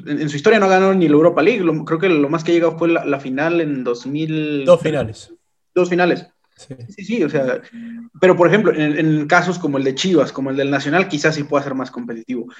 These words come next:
Speaker 1: pero, pero lo del Athletic sí es, es un tema de puro orgullo y, y de partir de, jugó con ingleses en los inicios de mil novecientos doce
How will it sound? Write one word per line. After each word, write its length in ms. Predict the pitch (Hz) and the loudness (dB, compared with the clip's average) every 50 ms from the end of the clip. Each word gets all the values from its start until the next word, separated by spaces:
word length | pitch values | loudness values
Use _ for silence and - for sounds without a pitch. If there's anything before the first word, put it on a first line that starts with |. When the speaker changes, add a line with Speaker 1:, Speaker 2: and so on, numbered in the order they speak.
| - - _ _ | -20 -20 _ _
Speaker 1:
pero, 300 | - 131 123 127 123 - 127 | -2 -2 0 0 -2 -2 -2
pero 200 | 135 123 123 123 | -2 -2 -2 0
lo 160 | 123 120 120 | 0 0 0
del 180 | 123 120 120 | 0 -2 -2
Athletic 400 | 120 120 - 127 127 135 - 160 | -4 -4 -4 -6 -6 -6 -8 -14
sí 220 | - - - 147 143 | -12 -6 -2 0 0
es, 200 | 139 139 - - | 0 0 -4 -12
es 140 | 131 - - | -12 -8 -6
un 160 | 156 143 151 | -6 -4 -2
tema 220 | 139 139 156 151 | -2 -2 0 -2
de 80 | 127 113 | -2 -4
puro 260 | - - 147 156 165 | -4 -4 0 2 2
orgullo 500 | 151 127 120 123 127 127 135 160 170 170 | 2 2 0 -2 -4 -2 0 0 2 2
y, 300 | 147 127 120 120 120 - _ _ _ _ _ _ _ _ | 0 0 -2 -6 -8 -12 _ _ _ _ _ _ _ _
y 140 | - 139 131 | -6 0 2
de 100 | 131 127 | 2 2
partir 400 | 127 131 127 123 - 147 151 147 | 2 0 -2 0 0 0 0 0
de, 100 | 165 - | -4 -8
jugó 360 | - - 139 139 165 170 170 | -6 -2 2 4 4 4 4
con 160 | 202 202 190 | 4 2 4
ingleses 440 | 160 143 143 156 170 170 170 185 175 | 4 4 4 6 4 4 2 0 -2
en 460 | 151 131 123 120 120 120 120 117 120 | -2 -2 -2 -2 -4 -6 -6 -6 -4
los 220 | 131 131 127 - 139 | -2 -2 -2 -2 0
inicios 340 | 139 156 160 156 156 156 | 0 0 0 0 0 0
de 60 | 160 160 | 2 2
mil 80 | 165 | 4
novecientos 500 | 165 151 139 143 151 147 147 147 143 135 | 4 2 2 0 0 -2 -4 -4 -6 -4
doce 400 | 127 127 127 127 165 180 220 - | -4 -4 -2 -2 -2 -2 -4 -4